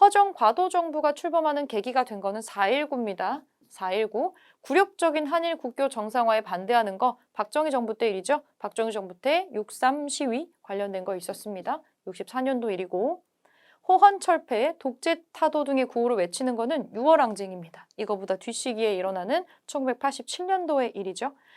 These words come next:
삼 일오 부정선거에 항의하면서 시위가 시작된 거 사일구예요. 사일구.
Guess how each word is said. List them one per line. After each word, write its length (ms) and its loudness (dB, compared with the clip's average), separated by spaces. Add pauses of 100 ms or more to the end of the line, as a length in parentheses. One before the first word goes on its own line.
(200)
삼 220 4
일오 160 4
부정선거에 760 2
항의하면서 640 0
시위가 360 -2
시작된 440 -4
거 80 -2
사일구예요. 920 -2 (200)
사일구. 680 -6